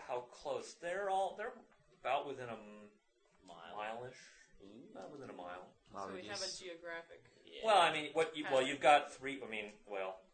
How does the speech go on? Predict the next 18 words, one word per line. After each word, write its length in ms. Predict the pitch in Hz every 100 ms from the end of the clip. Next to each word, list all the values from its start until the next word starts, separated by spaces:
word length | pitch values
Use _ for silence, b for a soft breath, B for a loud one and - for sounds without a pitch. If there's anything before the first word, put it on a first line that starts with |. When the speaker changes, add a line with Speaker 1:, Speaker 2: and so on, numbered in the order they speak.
| -
Speaker 1:
yeah, 160 | 175 -
you 80 | -
can 80 |
find 160 | 101 92
a 40 | 87
map. 180 | 90 107
I 20 |
mean, 120 | 135 147
you 60 |
can 100 | 151
get, 140 | 147 135
you, 120 | 123
three 280 | - 151 135
points. 420 | - 135 113 113
It's 80 | -
not 140 | 113
like 160 | 107 98
they're, 240 | 107 95